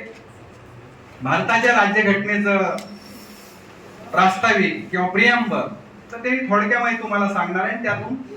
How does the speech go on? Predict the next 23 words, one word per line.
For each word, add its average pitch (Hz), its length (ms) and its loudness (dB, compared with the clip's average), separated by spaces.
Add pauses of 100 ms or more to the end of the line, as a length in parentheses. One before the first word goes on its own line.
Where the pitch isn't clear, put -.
(140)
तुम्हाला 190 320 -2
लोकशाहीची 196 560 -2
कल्पना 156 440 -4
येईल. 131 140 -8 (1080)
भारताची 254 600 2
राज्यघटना 233 800 0
जगातील 220 480 -2
सगळ्यात - 1300 -4
मोठी, 190 340 4 (960)
उत्कृष्ट 262 560 -2 (520)
अशा - 200 -4
प्रकारची 196 480 -2
राज्यघटना - 600 -6
आहे. - 240 -14 (760)
ही 240 60 4
राज्यघटना 247 580 2
कोणी 254 260 0
निर्माण 233 380 2
केलेली 208 320 0
आहे? 180 200 0
तर 196 40 -4
ही 196 240 -4
राज्यघटना 185 720 -2